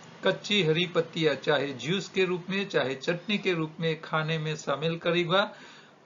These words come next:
पचास परसेंट यानी कि आधा से ज्यादा कच्चा खाऊंगा, आधा से कम पकाया खाऊंगा। गेहूं चावल की जगह लिटिल मिलेट्स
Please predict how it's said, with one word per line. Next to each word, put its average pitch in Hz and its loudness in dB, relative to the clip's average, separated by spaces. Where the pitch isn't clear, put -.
पचास 170 6
परसेंट 165 0
यानी 170 4
कि 196 -2
आधा 170 8
से 196 4
ज्यादा 156 6
कच्चा 185 2
खाऊंगा, 190 4
आधा 160 4
से 165 -2
कम 214 10
पकाया 170 4
खाऊंगा। 170 0
गेहूं 196 2
चावल 190 2
की 185 -8
जगह 147 2
लिटिल 202 4
मिलेट्स 175 -4